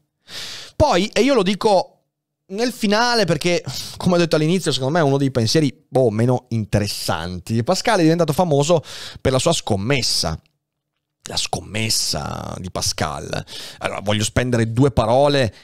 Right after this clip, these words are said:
e leggervi alcune cose legate a questa scommessa, così magari, eh, insomma, avete qualche, qualche indizio. Ehm, perché bisogna scommettere su Dio? Allora,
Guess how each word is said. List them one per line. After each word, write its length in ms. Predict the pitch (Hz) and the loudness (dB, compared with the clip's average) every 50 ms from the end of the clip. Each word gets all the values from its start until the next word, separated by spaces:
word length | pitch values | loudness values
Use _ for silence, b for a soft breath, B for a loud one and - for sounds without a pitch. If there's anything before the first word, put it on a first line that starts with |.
| B B B | B B B
e 120 | - 123 | 0 2
leggervi 580 | 120 120 127 135 143 123 143 139 131 120 131 123 - | 2 4 4 2 2 2 2 2 2 4 2 2 4
alcune 540 | - 120 123 120 - - - 147 143 135 120 | 4 2 2 2 0 0 0 2 2 2 0
cose 640 | - - 143 135 120 117 117 107 120 113 113 - - | 2 2 4 4 4 4 2 4 2 2 2 2 0
legate 580 | 113 120 120 117 123 113 113 110 - 120 113 - | 2 2 2 2 2 0 0 0 0 0 0 0
a 100 | 107 - | -2 -4
questa 240 | - 117 113 - 110 | -4 -4 -4 -2 -2
scommessa, 500 | - - - 113 107 98 98 - - 92 | -2 -2 -2 -4 -2 -2 -2 -2 -4 -4
così 360 | - 110 104 113 113 113 - - | -2 -2 -2 0 -2 -2 -2 -4
magari, 520 | 104 104 101 104 101 104 110 113 107 104 | -4 -2 0 0 0 0 0 0 -2 -2
eh, 760 | 104 - 95 98 98 95 90 90 90 85 85 82 80 76 76 - | -4 -4 -4 -2 -2 0 0 0 -2 -2 -2 -4 -4 -4 -6 -4
insomma, 300 | - - - 107 92 90 | -4 -2 -2 0 0 0
avete 260 | 90 98 104 - 101 | 0 0 0 -2 -2
qualche, 720 | - 107 98 101 - - - 104 98 95 95 92 90 87 - | 0 0 0 0 -2 -2 -2 0 0 2 0 0 -2 -4 -6
qualche 340 | - - 117 113 107 - - | -4 0 0 0 0 0 -2
indizio. 580 | 110 107 101 101 101 95 - - - 104 - - B B B B B B B B B B B | -2 0 0 0 -2 -2 -4 -2 -2 -4 -4 -4 B B B B B B B B B B B
Ehm, 720 | - 90 90 90 90 85 80 64 62 62 60 58 58 58 120 | -2 0 0 0 0 0 -2 -6 -8 -8 -10 -10 -12 -12 -6
perché 600 | - - 262 - - - 165 127 113 107 - _ _ _ _ _ _ _ _ _ _ _ _ _ _ _ _ _ _ _ | -2 -2 -2 0 0 0 0 0 0 -2 -6 _ _ _ _ _ _ _ _ _ _ _ _ _ _ _ _ _ _ _
bisogna 380 | - 151 151 143 151 139 135 | 0 2 2 4 4 2 2
scommettere 600 | 127 - - - 120 113 104 98 95 - 101 95 | 0 0 0 -2 -2 0 0 -4 -4 -2 -4 -4
su 160 | 95 - - 104 | -2 -2 -2 -2
Dio? 520 | 95 95 87 - - - - 92 - _ _ _ _ - - | -2 -2 -4 -4 -6 -8 -8 -10 -12 _ _ _ _ -10 -4
Allora, 500 | - 208 190 139 120 110 107 - _ _ | -2 2 2 4 4 2 0 -2 _ _